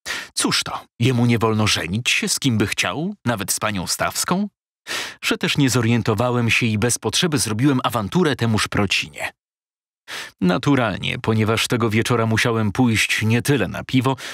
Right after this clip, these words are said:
ile ażeby pogodzić się z niesłusznie obrażonym szprotem, więc znowu nie byłem u pani Stawskiej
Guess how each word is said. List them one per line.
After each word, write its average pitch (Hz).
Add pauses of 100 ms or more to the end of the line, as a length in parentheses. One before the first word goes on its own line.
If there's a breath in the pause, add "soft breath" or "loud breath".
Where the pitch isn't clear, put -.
(240 loud breath)
ile 131
ażeby 123
pogodzić 123
się 120
z 95
niesłusznie 135
obrażonym 110
szprotem, 92 (500)
więc 151
znowu 160
nie 139
byłem 95
u 95
pani 104
Stawskiej 117